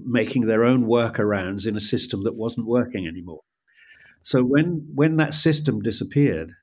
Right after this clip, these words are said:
it didn't make that much difference. People just carried on with what they had already started doing. And I think we're in a sort of similar situation here now, where we have the old carapace of power still in existence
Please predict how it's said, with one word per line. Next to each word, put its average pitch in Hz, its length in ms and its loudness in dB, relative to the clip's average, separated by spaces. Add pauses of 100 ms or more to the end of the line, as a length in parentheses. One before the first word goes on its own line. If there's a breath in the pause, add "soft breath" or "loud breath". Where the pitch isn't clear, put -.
(460)
it 147 100 -4
didn't 165 220 0
make 117 220 0
that - 240 -12
much - 280 -12
difference. 165 400 -2
People 120 340 -2
just - 240 -4
carried 123 360 2
on 98 400 0 (340 soft breath)
with 120 140 2
what 117 320 0
they 113 260 0 (260 loud breath)
had 123 160 0
already 117 680 2 (200)
started 113 540 0
doing. 127 420 2 (460 loud breath)
And 117 160 -2
I 139 120 4
think 156 300 -2
we're 143 280 4
in 135 100 0
a 123 40 0
sort 175 240 -2
of 170 80 -4
similar 139 340 2
situation 120 720 -2
here 139 280 0
now, 87 260 -10
where 104 360 -4 (760 soft breath)
we 127 180 2
have 123 240 0
the 123 140 4
old 147 400 4
carapace 135 640 0
of - 180 -6
power 104 440 2
still 120 340 -2
in 107 120 0
existence 101 800 -8